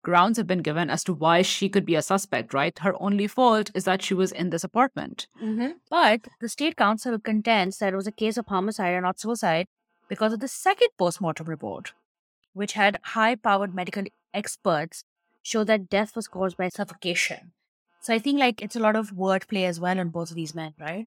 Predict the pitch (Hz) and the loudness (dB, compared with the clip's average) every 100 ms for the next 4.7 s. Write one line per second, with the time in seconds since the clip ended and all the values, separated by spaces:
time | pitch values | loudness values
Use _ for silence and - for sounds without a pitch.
0 | _ _ _ _ _ _ 240 226 160 135 | _ _ _ _ _ _ -4 0 0 2
1 | 180 165 156 151 151 - 175 214 240 226 | 2 2 2 2 0 -2 0 2 4 6
2 | 208 233 294 269 175 160 170 160 156 160 | 8 8 8 6 6 6 6 2 2 0
3 | 151 156 - 165 175 - 185 170 - 202 | 0 -2 -4 -4 -2 2 2 2 2 2
4 | 165 240 196 190 190 190 190 | 4 2 2 2 2 2 0